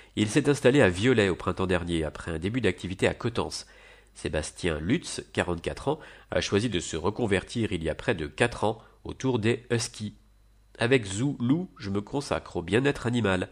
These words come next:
Il met sa passion pour l'univers canin au profit de nombreuses causes,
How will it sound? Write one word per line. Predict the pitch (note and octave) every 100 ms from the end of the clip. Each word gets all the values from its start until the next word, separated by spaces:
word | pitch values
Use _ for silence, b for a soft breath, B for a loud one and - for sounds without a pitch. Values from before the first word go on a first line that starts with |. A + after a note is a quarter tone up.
| B B B B B
Il | F#2+ G#2
met | D3
sa | B2+
passion | A2 G#2 D#3+
pour | D#3 F2+
l'univers | F2 G#2+ F#2+ E2+ -
canin | F#2+ G#2+ C#3+ -
au | G2
profit | - A2+ A#2 D3+
de | F2+
nombreuses | E2 G2+ F#2+ F#2
causes, | - F2+ F2